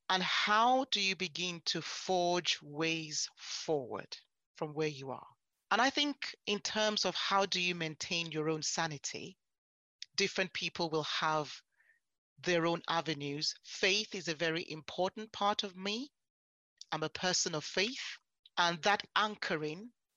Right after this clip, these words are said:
really sustained me through some of the really difficult paths. In terms of how do you maintain a healthy perspective, it's important to reach out beyond your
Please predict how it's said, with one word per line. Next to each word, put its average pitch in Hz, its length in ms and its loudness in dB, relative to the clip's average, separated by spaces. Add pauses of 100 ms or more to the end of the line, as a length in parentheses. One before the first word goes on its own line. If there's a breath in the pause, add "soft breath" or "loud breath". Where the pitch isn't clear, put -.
(480)
really 180 340 0
sustained 175 720 0
me 185 300 -4 (760)
through 180 380 2
some 170 240 2
of 156 120 0
the 165 140 0 (160)
really 165 340 -2 (200)
difficult 151 840 -4
paths. - 680 0 (520)
In 214 140 4
terms 311 460 2
of 233 100 2
how 247 320 2
do 226 160 0
you 202 220 0
maintain 185 560 -2
a 175 120 0
healthy 190 600 0
perspective, - 880 -2 (1200 soft breath)
it's - 180 -6
important 269 540 0
to 226 140 0
reach 202 420 0
out 185 300 2
beyond 185 560 0
your 175 100 2